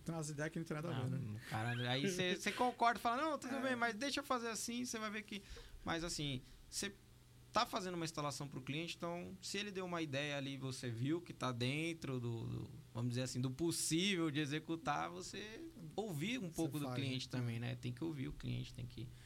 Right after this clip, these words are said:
Speaker 2: pro serviço ficar da, da forma que o cliente gosta, que você consiga fazer também.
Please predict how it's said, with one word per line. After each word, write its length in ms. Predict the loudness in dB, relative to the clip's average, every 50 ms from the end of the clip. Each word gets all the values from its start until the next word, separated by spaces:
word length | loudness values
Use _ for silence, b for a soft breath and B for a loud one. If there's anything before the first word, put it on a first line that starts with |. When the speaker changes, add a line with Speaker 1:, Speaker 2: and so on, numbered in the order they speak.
| B B B B B B B -18 -18 -8
Speaker 2:
pro 140 | -4 -2 -2
serviço 520 | 0 2 2 2 2 2 0 -2 -2 -4 -6
ficar 480 | -8 -8 -6 -4 -2 -2 0 -2 -2 -4
da, 140 | -4 -6 -6
da 160 | -4 -4 -4
forma 280 | -2 -4 -4 -4 -4 -4
que 120 | -6 -6
o 60 | -6 -6 -6 -10 -10 -4
cliente 280 | -2 -2 -2 -2 -2 0
gosta, 380 | 0 2 2 0 -2 -4 -8 -8
que 60 | -6
você 220 | -4 -4 -4 -6 -6
consiga 360 | -4 -4 -4 -4 -4 -4 -4
fazer 320 | -4 -4 -4 -4 -4 -4
também. 380 | -6 -6 -6 -6 -4 -4 -4